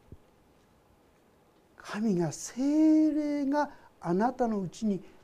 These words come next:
宿っている、このことを受け止めておられるでしょうか？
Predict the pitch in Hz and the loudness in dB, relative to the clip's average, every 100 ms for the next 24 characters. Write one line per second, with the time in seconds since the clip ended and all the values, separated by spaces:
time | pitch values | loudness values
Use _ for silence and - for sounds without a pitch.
0 | _ 170 156 165 214 240 - - _ - | _ -6 -4 -6 -6 -6 -10 -20 _ -8
1 | 262 233 247 294 - - _ _ _ _ | -6 -4 -4 -6 -8 -16 _ _ _ _
2 | _ _ _ - 160 165 165 220 220 208 | _ _ _ -8 -8 -6 -4 -2 -2 -6
3 | - _ - _ - 156 - 226 226 220 | -18 _ -20 _ -16 -16 -10 -10 -6 -6
4 | 185 247 311 294 190 - | -4 -4 -4 -6 -8 -12